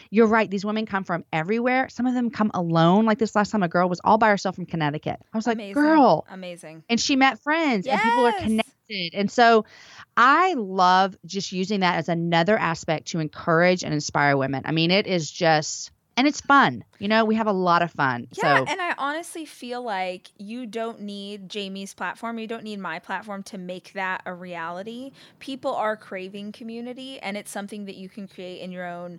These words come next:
Speaker 2: homes, in your own cities. I think so often, I mean, this is a space that I live in, but, uh, people are afraid to have a party or invite people over or let's do a happy hour or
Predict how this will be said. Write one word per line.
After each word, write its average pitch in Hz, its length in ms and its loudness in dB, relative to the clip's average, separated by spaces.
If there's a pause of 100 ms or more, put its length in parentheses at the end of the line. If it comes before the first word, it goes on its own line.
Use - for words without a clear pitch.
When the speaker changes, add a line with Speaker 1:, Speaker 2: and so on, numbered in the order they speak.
(260)
Speaker 2:
homes, 285 400 -6
in 226 100 -10
your 196 120 -8
own 180 140 -10
cities. 226 600 -12 (280)
I 208 80 -8
think 247 200 -8
so - 500 -6
often, 185 580 -4
I 175 100 -10
mean, 180 140 -12
this 185 160 -14
is 190 100 -14
a 185 80 -16
space 185 300 -14
that 180 100 -12
I 170 80 -8
live 208 320 -8
in, 180 240 -8
but, 185 320 -6 (400)
uh, 190 240 -6
people 277 380 -6
are 240 200 0
afraid 240 560 -8
to 226 600 -12
have 233 240 -6
a 240 40 -8
party 254 380 -6
or 202 160 -4
invite 214 300 -6
people 233 220 -10
over 220 380 -4
or 196 60 -4
let's 220 300 -8
do 311 220 -8
a 349 40 -6
happy 196 400 -6
hour 185 340 -6
or 196 280 -4